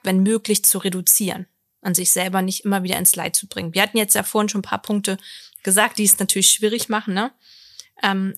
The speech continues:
aber es hilft vielen Menschen erstmal, den Kontakt zu reduzieren, um in die Phase der Verarbeitung überhaupt eintauchen zu können. Das ist vielleicht manchmal schwer möglich. Die Punkte hatten wir vorhin ja auch schon genannt,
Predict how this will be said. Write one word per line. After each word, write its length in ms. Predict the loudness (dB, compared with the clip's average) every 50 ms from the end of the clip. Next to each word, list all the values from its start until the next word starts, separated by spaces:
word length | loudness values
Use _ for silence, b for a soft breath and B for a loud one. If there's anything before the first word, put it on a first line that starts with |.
| _ _ _ 0
aber 200 | 2 2 4 4
es 120 | 2 2
hilft 300 | 2 2 0 0 -2 -6 _ _ _
vielen 280 | -6 -2 0 0 2 2
Menschen 300 | 0 2 0 0 0 2
erstmal, 520 | 0 2 2 2 0 0 -4 -4 -6 -8 _ _ _ _ -6
den 120 | -6 -6
Kontakt 400 | -4 -6 -6 -4 -4 -6 -4 -4
zu 100 | -6 -4
reduzieren, 480 | -4 -4 -4 0 2 2 2 2 0 -2
um 160 | 0 0 0
in 160 | 0 0 -2
die 120 | -2 -4 -4
Phase 640 | -2 0 -2 -2 -2 -4 -2 2 4 4 4 4 0
der 120 | 0 -2
Verarbeitung 680 | -2 -2 -4 0 2 0 0 2 2 0 0 0 -4 -4
überhaupt 320 | -2 -2 -4 -4 -4 -4 -4
eintauchen 480 | -2 -2 0 -2 -2 -2 -2 -6 -6
zu 140 | -6 -6 -8
können. 240 | -8 -14 -14 -16 -16 _ _ _ _ _ _ _ _ _ _ _ _ _ _ _ _ _ -20 B B B B B B B B B B -20 _ _ _ _ _ _ _ _ _ _ -20 _ _ _ -2
Das 160 | 0 2 2
ist 140 | 4 2 2
vielleicht 480 | 2 2 2 2 2 0 -2 -8 -10 _ _ _ _ _ _ _
manchmal 420 | -2 -2 -2 -2 -2 -4 -4 -2 -2
schwer 260 | -2 -2 -2 -4 -4
möglich. 500 | -2 -2 -4 -4 -4 -6 -6 -8 -10 -10
Die 260 | -8 -4 -4 -4 -6
Punkte 300 | -6 -6 -6 -4 -4 -4
hatten 160 | -6 -6 -8
wir 80 | -8 -8
vorhin 280 | -6 -6 -4 -4 -2 -2
ja 180 | -2 -2 -4
auch 60 | -4
schon 220 | -4 -4 -4 -4 -4
genannt, 380 | -2 -2 0 0 -2 -2 -6